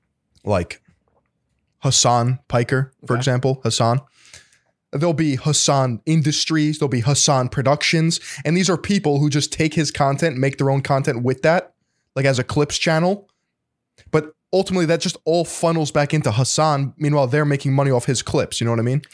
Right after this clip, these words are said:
Speaker 1: So it's like a win-win.
Speaker 2: That's what I've, yeah, that's what I've always said about React content. It's good for everybody because if you're, if you're watching a reaction video from your favorite person that does reactions and they watch something you've never seen before, you're like, "Yo, that guy in that video is really funny. Let me go check out his stuff."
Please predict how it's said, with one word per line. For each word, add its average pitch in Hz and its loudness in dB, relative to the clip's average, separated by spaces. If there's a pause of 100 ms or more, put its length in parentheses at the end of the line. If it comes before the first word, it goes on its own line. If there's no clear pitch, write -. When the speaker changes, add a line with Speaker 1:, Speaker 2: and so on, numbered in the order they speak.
(160)
Speaker 1:
So 185 -4
it's 180 -2
like 180 0
a 151 0
win-win. 165 0
Speaker 2:
That's 247 0
what 240 0
I've, 196 -2
yeah, 247 -2
that's 151 -6
what 254 2
I've - -16
always 190 -2
said 202 0
about 160 -4
React 175 -6
content. 160 -12
It's - -18
good 196 -2
for 156 -4
everybody 131 -4
because 135 -8
if 147 -12
you're, 254 -2
if 170 -8
you're 277 -8
watching 208 -4
a 175 -6
reaction 151 -4
video 139 -6
from 143 -10
your 127 -10
favorite 147 -6
person 143 -4
that 123 -12
does 143 -8
reactions 123 -10 (340)
and 160 -6
they 190 0
watch 180 -2
something 156 -6
you've 156 -10
never 147 -8
seen 165 -10
before, 135 -10
you're 135 -10
like, 120 -10
"Yo, 208 0
that 147 -8
guy 226 -6
in 202 -6
that 165 -8
video 190 -12
is 131 -14
really 165 -8
funny. 170 -8
Let 127 -14
me 165 -10
go 160 -6
check 156 -6
out 147 -4
his 135 -10
stuff." 147 -4